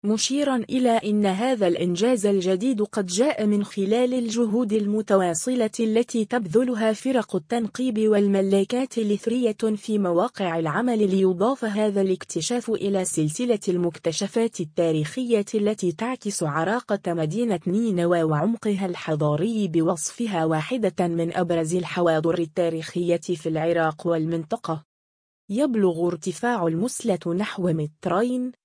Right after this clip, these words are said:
فيما يصل عرضها إلى متر وخمسة وخمسين سنتيمتراً، ونحتت على حجر الفرش الموصلي الذي استخدم في معظم الجداريات والنقوش الآشورية.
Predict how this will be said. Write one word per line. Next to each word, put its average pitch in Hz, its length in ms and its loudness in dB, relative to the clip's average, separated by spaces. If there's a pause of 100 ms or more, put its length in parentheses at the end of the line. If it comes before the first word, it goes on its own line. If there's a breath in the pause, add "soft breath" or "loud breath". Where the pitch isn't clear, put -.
(120)
فيما 240 420 2
يصل 185 520 2
عرضها 180 640 0
إلى 175 360 0
متر 208 440 2
وخمسة 185 600 -2
وخمسين 175 840 -2
سنتيمتراً، 214 1080 -2 (240)
ونحتت 196 720 0
على 170 400 0
حجر 202 380 -2
الفرش 226 600 -2
الموصلي 208 920 0 (300)
الذي 202 380 4
استخدم 175 640 -2
في 165 240 -2
معظم 190 460 0
الجداريات 160 1080 0
والنقوش 165 760 0
الآشورية. 185 960 0